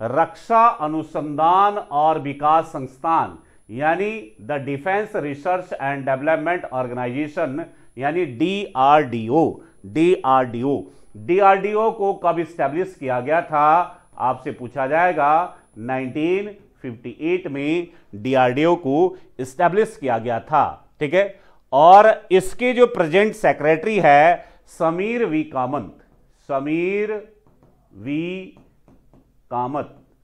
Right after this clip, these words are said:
ठीक है, समीर वी कामत इसके प्रेजेंट क्या है? सेक्रेटरी है, याद रखेंगे डीआरडीओ के। तो यहां पर क्या लिखा? हाल ही में एक उच्च गति वाले व्यय योग्य हवाई लक्ष्य अभ्यास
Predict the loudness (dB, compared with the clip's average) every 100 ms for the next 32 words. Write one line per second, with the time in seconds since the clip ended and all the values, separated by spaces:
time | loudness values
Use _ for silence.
0 | _ _ _ _ _ -12 -6 -6 -6 -16
1 | _ -20 -6 -4 -2 -2 0 0 0 2
2 | 2 2 0 -4 -20 _ _ _ _ _
3 | -20 -20 _ -12 -10 -4 0 0 0 -4
4 | -2 0 0 0 6 8 8 6 2 -14
5 | -12 0 0 4 2 2 -4 -6 -8 -12
6 | -2 2 2 2 -2 -4 -4 -10 -18 -20
7 | -18 -4 2 4 4 2 0 -6 -16 _
8 | _ -6 0 4 6 6 4 4 4 4
9 | 4 6 6 4 0 -2 -6 -14 -20 -6
10 | -2 -2 -2 -6 -4 -4 -4 0 0 0
11 | -2 2 2 2 -4 -6 -10 -6 4 6
12 | 6 2 -4 -2 0 2 2 2 0 0
13 | -2 -2 -4 -4 -6 -2 4 6 4 0